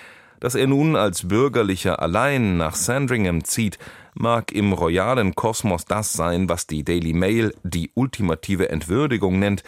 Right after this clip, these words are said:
Aber viele Briten wünschen sich für ihn, zu Recht, statt eines netten Häuschens in der Idylle Norfolks eher eine Unterbringung in einer der vergitterten Immobilien,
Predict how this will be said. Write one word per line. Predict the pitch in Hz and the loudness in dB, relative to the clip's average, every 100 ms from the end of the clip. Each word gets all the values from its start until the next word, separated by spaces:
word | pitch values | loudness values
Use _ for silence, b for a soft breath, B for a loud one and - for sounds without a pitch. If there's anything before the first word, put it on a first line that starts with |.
| B B B B B B | B B B B B B
Aber | - 139 135 135 | -2 0 2 2
viele | 127 - 143 127 | 0 -2 0 0
Briten | 120 127 107 120 165 151 | 0 0 0 -2 -2 0
wünschen | 151 - 143 | -2 0 -2
sich | 123 120 - | -2 -4 -2
für | 123 | -2
ihn, | - 117 120 156 - | 0 2 2 0 -2
zu | 107 | 0
Recht, | 143 120 - - B B B - | 0 0 -4 -14 B B B -6
statt | 127 117 - | -2 -2 0
eines | 90 85 - | -2 0 0
netten | 117 - 101 92 | 0 0 -2 0
Häuschens | 113 120 - - 107 95 - | 0 0 -2 -2 0 0 -2
in | - 90 | -2 -2
der | 85 | -2
Idylle | 87 82 110 95 | -2 0 2 2
Norfolks | 87 110 95 - 101 143 - - - | 2 2 2 0 -2 -2 -4 -6 -4
eher | 139 131 131 151 - | -4 -2 -2 -2 -2
eine | 120 131 135 | 0 0 -2
Unterbringung | - 127 110 117 95 101 117 110 120 - | 0 0 2 0 2 2 2 2 0 0
in | 127 131 - | -2 -2 -2
einer | 120 127 143 143 | 0 0 0 -2
der | 131 123 | -2 -2
vergitterten | - 123 - - 107 - - | -2 -4 -4 -4 -4 -2 0
Immobilien, | 117 117 113 156 120 110 110 | 2 0 0 0 2 2 0